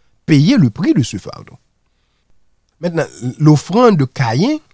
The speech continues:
n'a pas été acceptée par Dieu. Frère Maxime, yo,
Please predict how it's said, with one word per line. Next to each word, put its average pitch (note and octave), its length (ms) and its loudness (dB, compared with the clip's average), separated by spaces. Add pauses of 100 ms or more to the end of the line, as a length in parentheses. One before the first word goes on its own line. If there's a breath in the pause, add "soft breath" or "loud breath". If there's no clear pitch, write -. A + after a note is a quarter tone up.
(180)
n'a B2+ 200 -6
pas F#3+ 240 -2
été C#3+ 240 -2
acceptée A#2+ 500 -6
par E2+ 300 -10
Dieu. - 240 -16 (1500)
Frère G#3 140 -4
Maxime, G3 440 -2
yo, D4 320 -2